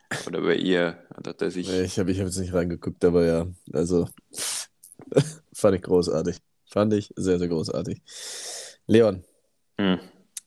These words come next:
Speaker 2: bist du bereit für eine sehr, sehr, sehr große Kopfschüttelfrage?
Speaker 1: Na, ich muss ja wohl,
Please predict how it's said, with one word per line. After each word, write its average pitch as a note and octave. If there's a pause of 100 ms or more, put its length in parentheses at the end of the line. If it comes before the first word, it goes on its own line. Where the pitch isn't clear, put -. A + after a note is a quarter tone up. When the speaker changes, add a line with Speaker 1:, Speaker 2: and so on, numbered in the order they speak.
(400)
Speaker 2:
bist -
du G#2+
bereit F#2+
für -
eine F2+
sehr, F#2+
sehr, F#2
sehr F#2+
große G#2
Kopfschüttelfrage? F2 (340)
Speaker 1:
Na, G2
ich -
muss G#2+
ja G2
wohl, -